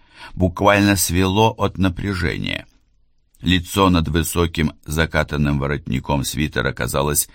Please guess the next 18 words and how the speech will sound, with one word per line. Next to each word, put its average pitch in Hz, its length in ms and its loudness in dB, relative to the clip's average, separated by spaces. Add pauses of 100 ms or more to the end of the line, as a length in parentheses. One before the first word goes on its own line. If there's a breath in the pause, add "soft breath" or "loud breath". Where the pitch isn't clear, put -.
(160 soft breath)
вырезанным 85 800 4
из 78 140 0
мрамора. 62 640 2 (640)
Кожа 110 380 4
туго 101 460 2
обтягивала 80 760 0
кости 76 500 -4
черепа. - 580 -2 (720 soft breath)
Взгляд 85 580 4
немигающих, 78 1000 4 (340 soft breath)
неестественно 82 880 4
блестящих 73 840 0
глаз 69 540 0 (400 soft breath)
был 104 240 6
неотрывно 98 720 6
устремлён 90 720 4
на 85 140 6
Делглиша 76 840 2